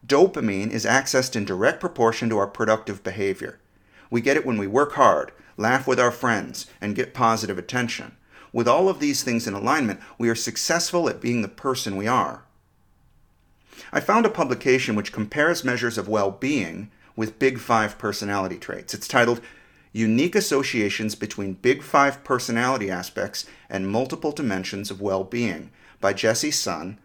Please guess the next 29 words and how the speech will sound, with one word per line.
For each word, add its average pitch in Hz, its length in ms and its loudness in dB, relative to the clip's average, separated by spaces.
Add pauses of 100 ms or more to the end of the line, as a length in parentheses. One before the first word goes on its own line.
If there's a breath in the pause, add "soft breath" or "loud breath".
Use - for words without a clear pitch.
Scott 110 400 0
Barry 98 200 4
Kaufman, 127 560 2 (160 loud breath)
and 98 200 -4
Luke 107 160 -4
Smiley. 95 480 -4 (640)
The 135 180 2
authors 170 380 2
write, 139 220 4
quote, 127 380 6 (640)
"In 151 120 6
the 151 80 2
current 247 360 2
article, 139 420 4
we 120 120 0
investigate 165 720 2
the 123 80 -6
unique 120 380 2
associations 113 920 0
between 113 380 -2
personality 139 720 2
aspects 92 480 -4
and 104 140 0
well-being 110 540 2
dimensions - 640 -8 (160 loud breath)
across 110 420 0
three 175 360 2
well-being 123 540 2
taxonomies. 101 880 -4